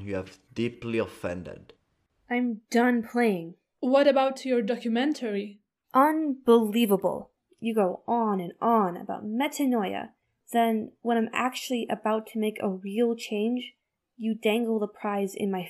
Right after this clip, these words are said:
Speaker 2: face. I mean, what kind of change is it if I'm only apologizing for money?
Speaker 3: <sighs> Ha ragione.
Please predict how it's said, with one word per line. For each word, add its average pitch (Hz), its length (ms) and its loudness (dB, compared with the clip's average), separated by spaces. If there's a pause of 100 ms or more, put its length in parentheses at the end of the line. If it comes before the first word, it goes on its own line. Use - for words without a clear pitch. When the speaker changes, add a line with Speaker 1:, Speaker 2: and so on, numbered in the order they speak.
Speaker 2:
face. - 460 0 (260)
I 220 60 -2
mean, 214 360 4
what 233 200 2
kind 233 240 2
of 220 60 4
change 208 380 0
is - 40 -8
it 185 240 -4
if 208 200 -4
I'm 202 160 0
only 208 280 4
apologizing 190 760 -2
for 190 80 -6
money? 196 420 -2 (560)
Speaker 3:
<sighs> - 60 -10 (720)
Ha 226 140 -6
ragione. 233 600 -4